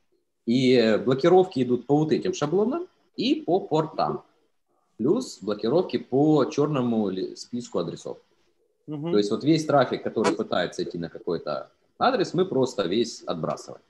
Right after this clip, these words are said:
Speaker 1: И получается, что наши популярные V P N дружненько все оказались в этих списках, да?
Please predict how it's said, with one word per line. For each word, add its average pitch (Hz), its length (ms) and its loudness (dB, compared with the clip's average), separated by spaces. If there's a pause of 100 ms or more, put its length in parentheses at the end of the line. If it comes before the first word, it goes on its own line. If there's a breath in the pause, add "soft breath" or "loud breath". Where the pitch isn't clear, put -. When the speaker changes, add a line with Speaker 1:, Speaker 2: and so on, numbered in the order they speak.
(500)
Speaker 1:
И 107 80 0
получается, 147 560 0
что 147 180 0
наши 156 260 0
популярные 147 560 2
V 131 120 0
P 160 200 2
N 240 260 0 (180)
дружненько 160 460 2
все 147 200 0
оказались 113 480 -2
в - 20 -6
этих 92 200 -6
списках, - 500 -14
да? - 220 -6